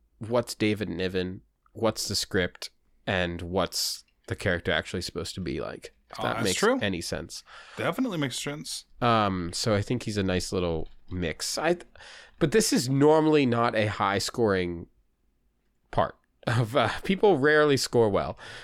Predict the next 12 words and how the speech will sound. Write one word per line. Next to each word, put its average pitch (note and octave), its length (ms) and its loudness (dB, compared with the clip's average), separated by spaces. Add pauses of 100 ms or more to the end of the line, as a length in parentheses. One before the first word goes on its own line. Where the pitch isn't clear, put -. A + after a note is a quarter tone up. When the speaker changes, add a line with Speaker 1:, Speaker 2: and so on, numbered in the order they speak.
(140)
Speaker 1:
in F2+ 140 0
this. - 400 -6 (360)
Speaker 2:
Yeah, A2+ 280 4
Speaker 1:
Um, G2 180 2
Speaker 2:
yeah. F#2 200 -2 (640)
Speaker 1:
so - 240 2
to C3 180 2
me, D3+ 240 6
giving C3 320 0
him, A#2 180 0
like, A2 220 2
a F2+ 60 -6